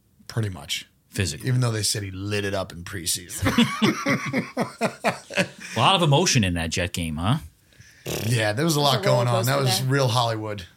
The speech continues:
Speaker 2: A lot of celebs in the building.
Speaker 1: Yeah.
Speaker 2: Including
Speaker 1: Yeah.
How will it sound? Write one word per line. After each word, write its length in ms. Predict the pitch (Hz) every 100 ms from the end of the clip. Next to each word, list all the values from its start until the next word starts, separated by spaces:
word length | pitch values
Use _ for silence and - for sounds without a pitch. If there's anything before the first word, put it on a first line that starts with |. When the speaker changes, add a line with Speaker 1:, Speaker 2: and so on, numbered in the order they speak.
| _ _ _
Speaker 2:
A 40 | -
lot 180 | 104 107
of 60 |
celebs 440 | - 113 104 104 92
in 60 |
the 60 | 98
building. 420 | 90 92 98 101 101 _ _
Speaker 1:
Yeah. 260 | 104 95 76 - _ _ -
Speaker 2:
Including 500 | - 117 98 92 92 - - _ _ _ _ -
Speaker 1:
Yeah. 340 | 127 156 135